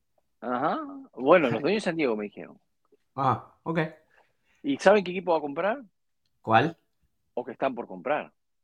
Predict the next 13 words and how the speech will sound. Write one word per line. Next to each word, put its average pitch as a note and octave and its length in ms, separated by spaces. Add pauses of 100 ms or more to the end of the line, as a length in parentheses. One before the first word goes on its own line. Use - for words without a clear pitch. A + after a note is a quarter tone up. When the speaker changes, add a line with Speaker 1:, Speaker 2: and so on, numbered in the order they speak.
(140)
Speaker 2:
No C3 120
me E3+ 100
diga D#3 180
que D3 100
el C3 40
de A#2 240
Bragarnik. A2+ 560 (680)
Speaker 1:
No. - 340 (880)
El, C3 200 (1000)
el D3 340
del C#3+ 220
gordo E3 380
Ronaldo. A#2+ 680